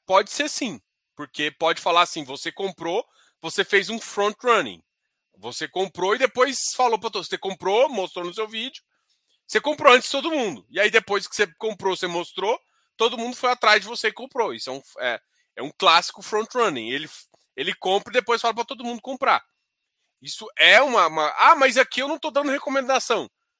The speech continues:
Mas não interessa, a, não interessa o que você fala, interessa o que é. E o que é, é front running, entendeu? Tipo, mas é, é argumentável isso. Então pode sim ter uma multa. Todo,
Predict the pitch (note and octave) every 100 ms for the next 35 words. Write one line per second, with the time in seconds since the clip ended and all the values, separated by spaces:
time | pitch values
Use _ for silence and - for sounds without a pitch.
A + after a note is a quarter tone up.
0 | _ - A2+ D#3 A3 D#4+ A#3+ C4 - G2
1 | - A2 F2 - - B2 D#3+ G#3 A3 E4
2 | - D4+ - F3 A#2 G#2+ C3 C3+ - -
3 | D#4 G3+ - _ _ _ _ _ A#2 B2+
4 | G#3+ D#3+ C#3+ - C3+ C#3+ C3+ C#3+ G#3+ D3
5 | D#2+ _ F#2 G#2+ F2+ - _ A#2+ _ C3+
6 | D#3+ E3+ - - _ _ _ _ _ _
7 | _ _ _ _ - - C3 F3+ B3 B3
8 | C4+ A3 C#4+ D4+ C#4+ - G#3 G#3 A#3+ F3+
9 | - F#2+ A#2+ C3+ - C#3+ G#3+ - - G3+
10 | F#3 F3+ D#3+ C#3 A3+ F#3+ E3 D#3+